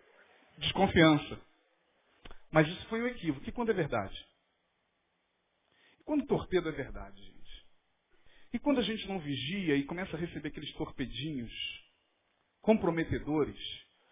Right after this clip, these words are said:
no nosso celular e não sendo o que a nossa esposa poderia suspeitar, ou o nosso esposo poderia suspeitar, a gente não abre logo o jogo, fica lá. "O que que é isso? Quem mandou?" "Não, ninguém não."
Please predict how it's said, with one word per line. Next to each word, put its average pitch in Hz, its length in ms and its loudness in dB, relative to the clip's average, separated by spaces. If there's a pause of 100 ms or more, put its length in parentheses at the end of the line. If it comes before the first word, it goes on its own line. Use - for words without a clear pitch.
(140)
no 151 120 4
nosso 151 180 2
celular 127 580 0 (680)
e 196 460 -4 (1400)
não 247 340 10 (200)
sendo 151 520 -4 (160)
o 170 140 -4
que 190 460 -4
a 143 100 2
nossa 185 240 2
esposa 156 340 -6
poderia 160 380 -2
suspeitar, - 480 0
ou 170 60 2
o 170 40 -2
nosso 180 200 -2
esposo 147 320 -8
poderia 143 260 -4
suspeitar, 143 380 -8
a - 20 -6
gente 254 400 -10 (140)
não 202 120 6
abre 175 200 6
logo 165 200 4
o 131 40 -10
jogo, 120 300 -8 (120)
fica 196 200 -8
lá. 131 220 -2 (1200)
"O - 40 -20
que 277 100 -4
que 285 80 0
é 269 140 2
isso? 202 120 -4
Quem 277 100 0
mandou?" 208 360 4
"Não, 254 200 -8
ninguém 262 320 2
não." 220 280 -4